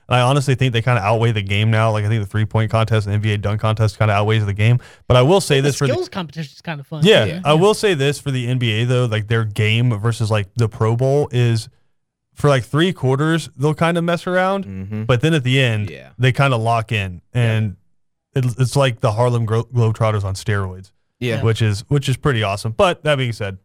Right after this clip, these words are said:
Speaker 1: we said we're gonna talk about college football. Let's take a quick break. We're gonna come back. We're gonna talk about college football.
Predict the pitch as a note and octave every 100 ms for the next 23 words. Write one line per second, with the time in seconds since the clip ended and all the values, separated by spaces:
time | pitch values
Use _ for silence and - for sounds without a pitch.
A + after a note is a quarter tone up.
0 | - C3 F3+ F3+ E3+ D#3 D3 B2 B2 A2
1 | A2 A2 G#2+ - _ - C#3 - E3 -
2 | A#2 A2+ - A2+ C3+ C3+ C#3+ A#2 A2 -
3 | B2 B2 C3+ C3 C3+ C3 B2+ A#2+ A2+ A2
4 | A2+